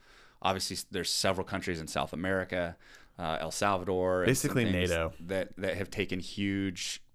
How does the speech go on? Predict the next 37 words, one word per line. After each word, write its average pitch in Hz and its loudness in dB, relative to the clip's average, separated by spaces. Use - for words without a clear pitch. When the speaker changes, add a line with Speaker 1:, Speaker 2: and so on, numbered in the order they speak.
Speaker 2:
Mm-hmm. 98 -2
Speaker 1:
huge 87 0
dives. 92 2
Like, 82 -4
Speaker 2:
Europe, 95 6
all 95 6
Speaker 1:
we're, 120 10
Speaker 2:
of 90 4
'em. 85 -2
Speaker 1:
we're 120 6
not 160 8
immune 117 4
to 82 0
it. 71 -4
Speaker 2:
Mm-mm. - -6
Speaker 1:
And 107 6
to 107 2
think 139 2
that 120 4
we're 107 2
gonna 113 2
come 104 2
out 104 6
just 101 -2
fine 117 -2
is 98 2
naive. 73 -6
Like, 87 -2
there's 101 2
gonna 113 4
be 98 0
pain. 87 -4
It's 175 2
gonna 117 4
be 90 2
Speaker 2:
Mm-hmm. 85 0
Speaker 1:
painful. 87 -2